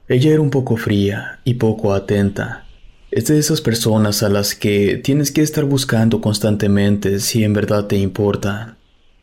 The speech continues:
Al principio, yo siempre la buscaba, pero después de un tiempo me enfadé, por lo que nos dejamos de hablar como un mes. Se llama Marisol. Un día recibí una llamada de ella,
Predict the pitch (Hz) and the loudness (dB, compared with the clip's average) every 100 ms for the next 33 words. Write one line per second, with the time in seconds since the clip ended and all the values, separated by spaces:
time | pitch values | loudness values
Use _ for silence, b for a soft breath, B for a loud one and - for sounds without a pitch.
0 | - _ _ - 104 101 - 107 101 104 | -20 _ _ -4 0 0 0 0 0 0
1 | 98 110 - 127 127 143 131 127 117 107 | -2 -4 -6 -2 0 0 2 2 2 -2
2 | - 104 104 101 - - _ - 104 98 | -2 -2 -2 -6 -10 -18 _ 0 2 2
3 | 92 92 117 - 113 104 104 101 104 104 | 0 0 -2 -2 -2 0 2 0 0 0
4 | 101 101 104 98 98 101 101 101 104 - | 0 0 0 -2 -2 -2 0 -2 -4 -12
5 | _ _ _ - 104 104 95 - 107 98 | _ _ _ -2 0 2 0 0 0 2
6 | 98 - 113 117 113 123 139 127 113 113 | 0 0 0 2 0 2 2 2 2 2
7 | 107 107 104 101 98 98 98 113 - - | 0 0 2 2 2 2 0 -4 -8 -10
8 | _ _ _ _ _ - 117 113 110 104 | _ _ _ _ _ -6 -2 0 2 2
9 | 101 101 101 - 104 117 - - - - | 0 0 -2 -2 -4 -4 -12 -18 -20 -20
10 | - - - _ _ - - 110 104 101 | -20 -20 -20 _ _ -8 -2 0 2 2
11 | 101 113 - 123 120 123 131 143 135 131 | 0 -2 -2 0 0 2 2 2 2 2
12 | 113 113 110 104 101 104 104 113 - - | 2 2 0 2 2 2 0 -6 -10 -16